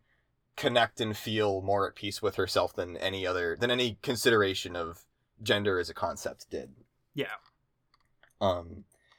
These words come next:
Speaker 1: and elects not to try to communicate this to John and says, says, like, "Well, when he had, like,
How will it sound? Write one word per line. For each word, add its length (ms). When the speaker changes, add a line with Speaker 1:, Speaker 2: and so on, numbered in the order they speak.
Speaker 1:
and 480
elects 360
not 160
to 80
try 100
to 80
communicate 460
this 100
to 100
John 320
and 120
says, 280
says, 280
like, 260
"Well, 140
when 200
he 60
had, 380
like, 240